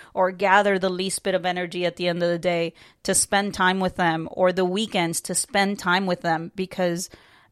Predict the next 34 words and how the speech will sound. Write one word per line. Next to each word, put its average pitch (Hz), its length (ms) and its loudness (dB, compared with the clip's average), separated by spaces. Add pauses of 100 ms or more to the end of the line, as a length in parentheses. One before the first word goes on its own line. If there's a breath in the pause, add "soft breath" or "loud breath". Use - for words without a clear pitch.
(160)
you 196 100 -2
know, 175 180 -2
every 196 300 4
other 185 240 6
hour 185 420 6
that 175 180 -2
we 190 100 -6
have, 208 400 2
we're 180 120 0
doing 254 220 -2
the 196 80 -2
dishes, 170 320 -6
we're 190 80 -2
doing 247 240 -4
laundry, 160 400 -4
we're 165 160 -8
doing 180 540 -6 (200)
things 180 260 -2
that 170 120 0
you, 185 160 -10
have 277 320 6
to 240 60 -10
be 208 120 -4
done. 190 520 2 (540 soft breath)
And, 175 680 0 (220)
you 202 120 -8
know, 185 220 -6 (300)
think 285 220 0
of, 381 200 -2
think 254 220 0
of 226 200 -2
the 202 300 8 (300)
possibilities 190 1000 0 (300)
that 165 520 2